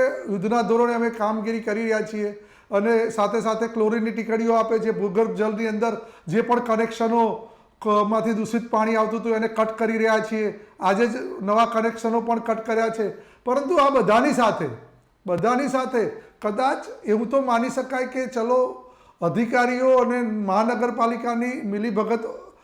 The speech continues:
અથવા તો ક્યાંક લાપરવાહીને કારણે આવા રોગો થાય, પરંતુ ગંભીર વાત તો અત્યારે એ લાગે છે કે જગ, જે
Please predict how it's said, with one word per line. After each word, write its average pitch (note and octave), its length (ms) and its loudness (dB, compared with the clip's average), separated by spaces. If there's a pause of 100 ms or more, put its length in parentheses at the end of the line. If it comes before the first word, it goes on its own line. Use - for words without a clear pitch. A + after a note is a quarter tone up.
(160)
અથવા A#3 260 2
તો A#3+ 120 2
ક્યાંક A#3+ 440 -4
લાપરવાહીને A#3 640 2
કારણે A#3 380 0
આવા A3+ 320 0
રોગો A3 320 2
થાય, A3 260 2 (320)
પરંતુ C4 240 0
ગંભીર G3+ 540 2
વાત B3 340 0
તો C4 140 0
અત્યારે B3 480 0
એ B3+ 200 2
લાગે A#3+ 340 2
છે B3 140 -2
કે B3 160 -4
જગ, G3+ 320 2 (840)
જે G3+ 120 0